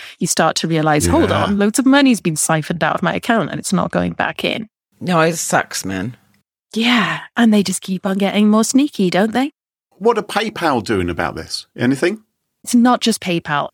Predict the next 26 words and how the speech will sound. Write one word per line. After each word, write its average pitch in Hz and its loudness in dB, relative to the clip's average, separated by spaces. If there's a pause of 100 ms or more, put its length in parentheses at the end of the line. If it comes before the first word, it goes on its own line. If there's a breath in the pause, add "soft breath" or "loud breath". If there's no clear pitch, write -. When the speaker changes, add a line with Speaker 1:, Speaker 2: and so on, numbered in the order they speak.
(140)
Speaker 1:
I 185 0
Speaker 2:
Hmm. 175 2
Speaker 1:
mentioned 123 2
PayPal, 165 -2
but 175 -2
it's, 165 -2
of 160 -10
course, 165 -4
all 180 0
sorts 170 -2
of 170 -6
other 160 0
services. 214 0 (520)
And, 240 2
I 202 0
mean, 196 0
they, 185 0 (160)
they're 202 4
putting 175 0
out 160 0
the - -8
communications, 254 0
"Don't 175 0
share 165 0
your 170 0
code 220 0